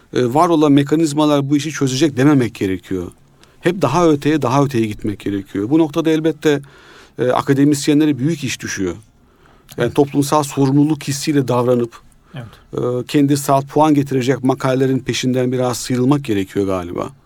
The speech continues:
Speaker 2: Evet.
Speaker 1: E, bürokratların o anlamda,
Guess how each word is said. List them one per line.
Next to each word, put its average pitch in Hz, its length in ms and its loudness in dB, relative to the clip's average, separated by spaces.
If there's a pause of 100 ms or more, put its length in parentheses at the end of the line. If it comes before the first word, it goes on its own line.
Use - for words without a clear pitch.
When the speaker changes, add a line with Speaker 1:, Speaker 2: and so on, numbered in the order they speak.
(140)
Speaker 2:
Evet. 117 100 -14 (420)
Speaker 1:
E, 110 140 -4
bürokratların 147 600 2
o 147 80 4
anlamda, 139 680 0